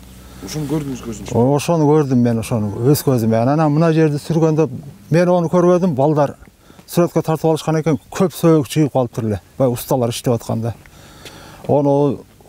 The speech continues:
Speaker 2: мен өзүм көзүм менен көрбөдүм, ошо балдар телефонго тартып алыптыр эле. Бул жерде көп да, эми жердин бетинде эле,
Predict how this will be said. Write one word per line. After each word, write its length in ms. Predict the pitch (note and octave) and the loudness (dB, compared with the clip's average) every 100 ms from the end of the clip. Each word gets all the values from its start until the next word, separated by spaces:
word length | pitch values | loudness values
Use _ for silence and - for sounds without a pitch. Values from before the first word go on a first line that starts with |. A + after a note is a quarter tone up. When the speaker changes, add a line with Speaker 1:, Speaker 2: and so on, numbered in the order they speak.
| - - - | -20 -20 -4
Speaker 2:
мен 260 | D3+ D#3 D#3 | 0 2 4
өзүм 240 | D3+ C3+ | 2 0
көзүм 300 | C#3 D#3 D#3 | -2 -2 0
менен 160 | D#3 C#3+ | 0 2
көрбөдүм, 320 | D#3 D#3+ C3+ | 2 2 0
ошо 100 | B2 | 0
балдар 300 | A#2+ C#3 B2+ | 0 0 0
телефонго 380 | D3 D#3 C3 A2+ | 0 0 0 -4
тартып 300 | C#3+ C3+ C3+ | -4 -4 -2
алыптыр 260 | A2 - G#2+ | -2 -2 -4
эле. 160 | G2+ F2 - - - - - - - - - - C3+ | -2 -6 -14 -20 -20 -20 -20 -20 -20 -20 -20 -8 0
Бул 80 | |
жерде 240 | D#3+ E3 B2+ | 2 2 2
көп 220 | B2 F3 _ | 2 0 _
да, 140 | D3+ D3 | 0 2
эми 160 | G#2 | 2
жердин 340 | A#2+ D#3 C#3+ C#3 | 2 2 2 2
бетинде 380 | D3+ - - D3+ | 0 -2 0 2
эле, 180 | A#2 | 2